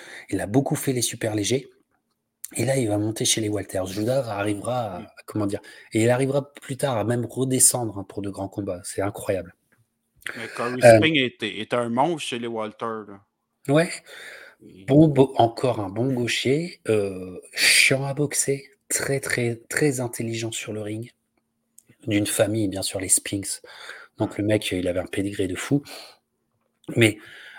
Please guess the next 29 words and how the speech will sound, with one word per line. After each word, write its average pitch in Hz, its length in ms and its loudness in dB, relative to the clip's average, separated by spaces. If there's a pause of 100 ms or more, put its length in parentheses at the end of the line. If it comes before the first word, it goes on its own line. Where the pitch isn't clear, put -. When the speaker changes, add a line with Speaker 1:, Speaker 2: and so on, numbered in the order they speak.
(100)
Speaker 1:
euh, 101 440 2
chiant 147 240 2
à - 20 2
boxer. 131 440 -2 (360)
Et, 165 460 6 (100)
euh, 101 680 4 (600)
un 120 120 0
combat 135 420 2
où 113 260 2 (240)
Zab 110 220 -4
Judah, 117 380 0 (120)
il, 113 200 -12
il 113 100 2
joue 113 160 -2
gros 131 240 0
les, 120 180 -2 (220)
euh, 101 500 -10 (360)
il 117 100 -2
joue 113 140 -2
gros 151 180 -2
parce - 180 -6
que 107 200 -8 (260)
là, 131 240 -2 (160)
le 101 100 0
titre - 340 -12
est 101 60 -2
unifié. 143 680 -2 (540)
C'est-à-dire 120 640 0
que, 110 200 -2